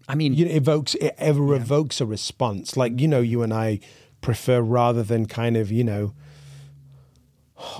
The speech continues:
Speaker 2: always, always kind of p-,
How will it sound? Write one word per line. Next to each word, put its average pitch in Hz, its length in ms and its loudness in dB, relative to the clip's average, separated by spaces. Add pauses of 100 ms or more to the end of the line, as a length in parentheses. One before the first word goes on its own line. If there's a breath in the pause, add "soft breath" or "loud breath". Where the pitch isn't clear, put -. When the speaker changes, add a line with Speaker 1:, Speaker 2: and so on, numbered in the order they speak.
Speaker 2:
always, 131 760 2 (1120)
always 139 460 2
kind 131 360 0
of 113 60 -8 (600)
p-, - 160 -18